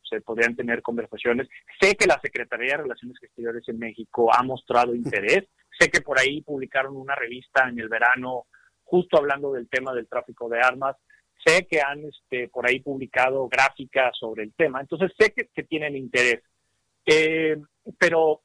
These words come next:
Speaker 1: creo que tendría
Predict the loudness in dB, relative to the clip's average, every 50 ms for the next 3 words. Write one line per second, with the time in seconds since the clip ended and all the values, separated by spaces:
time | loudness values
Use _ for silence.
0 | _ _ 0 2 2 2 2 2 0 -2 -2 _ _ _ _ _ _ _ _ _
1 | _ -20 -20 _ _ _ -20 -20 -20 _ -20 -20 -20 -20 -2 0 0 2 4 4
2 | 4 6 6 6 4